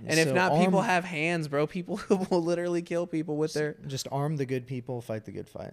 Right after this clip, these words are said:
Speaker 2: you know, and
Speaker 1: You
Speaker 2: it's
Speaker 1: know what I'm
Speaker 2: hard to
Speaker 1: saying? Yo,
Speaker 2: differ
Speaker 1: just,
Speaker 2: the good
Speaker 1: uh,
Speaker 2: from
Speaker 1: who
Speaker 2: the bad. I think that's
Speaker 1: Yeah.
Speaker 2: the issue.
Speaker 1: Look, man, and just, you wrote a contract, you signed a contract, buddy. You can't, you,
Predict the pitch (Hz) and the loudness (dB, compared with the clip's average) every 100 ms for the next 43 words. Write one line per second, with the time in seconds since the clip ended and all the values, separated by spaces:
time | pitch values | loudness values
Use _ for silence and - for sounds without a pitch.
0 | 120 120 110 110 320 302 110 110 - - | -10 -8 -6 -6 -6 -4 -4 -4 -4 -4
1 | 196 214 208 185 113 110 104 110 104 131 | -2 0 -2 -4 -6 -4 -4 -2 -2 -2
2 | 98 98 98 98 104 98 160 113 98 98 | -2 -4 -6 -8 -10 -4 -2 0 -2 -6
3 | - 101 117 _ _ - - 107 - 104 | -10 -12 -14 _ _ -16 -8 -6 -6 -8
4 | 98 135 - 190 - - 147 160 160 - | -8 -12 -14 -16 -12 -6 -2 -2 -4 -8
5 | - - 160 135 151 180 170 175 156 160 | -20 -14 -8 0 2 2 0 -2 -4 -2
6 | 139 135 127 156 151 147 - 139 135 113 | -4 -4 -6 -2 -2 -2 -4 -6 -4 -8
7 | 117 113 113 117 117 - 131 127 - _ | -4 -4 -4 -6 -8 -4 -2 -2 -8 _
8 | _ _ _ _ _ _ - 120 | _ _ _ _ _ _ -16 -16